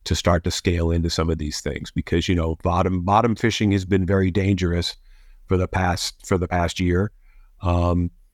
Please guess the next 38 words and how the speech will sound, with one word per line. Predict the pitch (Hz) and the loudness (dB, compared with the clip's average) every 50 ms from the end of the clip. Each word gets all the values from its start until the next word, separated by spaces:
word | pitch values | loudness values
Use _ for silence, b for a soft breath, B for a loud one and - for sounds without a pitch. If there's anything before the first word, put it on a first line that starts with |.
| - | -2
you | - 98 | 0 2
know, | 98 | 2
you | 92 90 92 | 2 0 0
keep | - - 104 92 - | 0 0 0 2 2
at, | 92 95 95 - | 0 0 0 -2
you | - 107 87 | -2 -4 -4
keep, | - - 104 90 - - - | 0 0 0 0 0 0 0
uh, | 95 90 87 90 87 - | 2 2 2 0 0 0
averaging | 98 98 87 98 90 - 95 90 85 | -2 0 0 0 0 0 0 0 2
down | 92 90 90 95 92 | 2 0 2 2 2
on | 90 90 | 2 2
your | 92 92 87 | 2 2 2
accumulation, | 87 85 - - 92 90 90 87 85 85 82 85 - - 90 90 92 98 95 85 - - - | 0 0 0 0 2 2 4 2 2 2 2 2 2 2 2 2 4 2 2 0 -2 -2 0
and, | 87 87 87 85 85 85 82 85 85 82 85 - | 0 2 4 4 2 2 2 0 0 -2 -2 -4
um, | - 87 85 85 85 85 85 85 | -2 0 2 2 4 2 2 0
it | 80 - | 0 2
gets, | - 95 90 - - - - - - _ _ - | 0 0 0 0 -4 -8 -8 -10 -16 _ _ -4
they | - 92 | -2 -2
always | 87 92 95 95 104 90 | 0 0 0 0 0 2
go | - 110 101 104 | 2 4 4 6
lower | 104 104 107 110 107 98 | 6 6 6 6 4 4
than | 95 92 95 | 4 2 0
you | 95 90 | 0 0
expect. | 90 87 - - - 120 110 98 90 - - | -2 -4 -6 -2 0 0 2 2 0 -2 -4
But | 95 - | -4 -2
then | - 95 92 | 0 2 2
on | 95 | 2
the | 95 92 90 95 | 2 2 2 2
upside, | 113 - - - 101 92 90 87 90 90 - - - - b b b b b b b - | 0 0 0 -2 0 0 0 0 -2 -4 -6 -8 -20 -20 b b b b b b b 0
when | 107 95 | 2 2
it | 92 87 | 2 0
turns | - - 98 92 92 87 | 0 0 2 2 2 2
around, | 95 90 92 104 104 101 95 92 92 90 | 2 2 2 4 4 2 2 0 -2 -2
you | 90 | -2
know, | 92 90 | 0 0
when | 90 92 92 | 0 0 0
that | 90 87 87 | -2 0 2
algorithm | 92 95 98 101 95 92 87 92 92 85 90 87 85 82 | 2 2 2 2 0 0 0 0 0 0 0 0 -2 -2